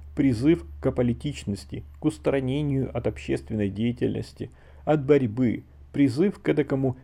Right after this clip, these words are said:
мещанскому существованию под девизом «Моя хата с краю»? Ты не согласен? А ну-ка вспомни такие строчки: «Лечь бы на дно, как подводная лодка».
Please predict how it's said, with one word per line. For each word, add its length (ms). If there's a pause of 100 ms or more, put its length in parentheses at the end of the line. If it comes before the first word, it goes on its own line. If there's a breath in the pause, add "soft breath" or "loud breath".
мещанскому 840
существованию 1000
под 240
девизом 680
«Моя 260
хата 320
с 120
краю»? 500 (500 loud breath)
Ты 100
не 120
согласен? 640 (420 loud breath)
А 80
ну-ка 260
вспомни 480
такие 420
строчки: 640 (480 soft breath)
«Лечь 300
бы 160
на 160
дно, 360 (220)
как 200
подводная 760
лодка». 500